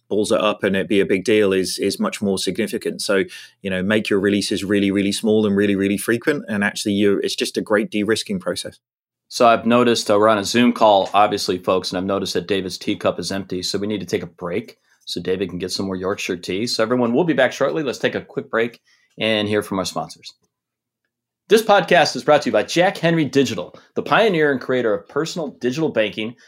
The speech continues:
Speaker 2: that helps community financial institutions strategically differentiate their digital offerings from those of mega banks, big techs,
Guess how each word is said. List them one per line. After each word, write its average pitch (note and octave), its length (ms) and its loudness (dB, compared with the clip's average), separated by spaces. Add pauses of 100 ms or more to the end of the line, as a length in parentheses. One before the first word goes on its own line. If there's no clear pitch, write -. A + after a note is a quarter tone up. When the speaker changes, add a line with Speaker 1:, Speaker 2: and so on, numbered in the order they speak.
(100)
Speaker 2:
that A#2 100 0
helps A#3+ 180 4
community D#3+ 480 0
financial B2+ 400 0
institutions G2 720 -10 (220)
strategically E3+ 720 -4
differentiate A#2+ 720 -4 (260)
their G2+ 80 -6
digital C#3 400 2
offerings G#2 420 2
from G2 200 -10
those G#2+ 200 0
of F#2 140 -6
mega B2 240 0
banks, A2+ 480 -4
big G#2 180 -4
techs, - 380 -4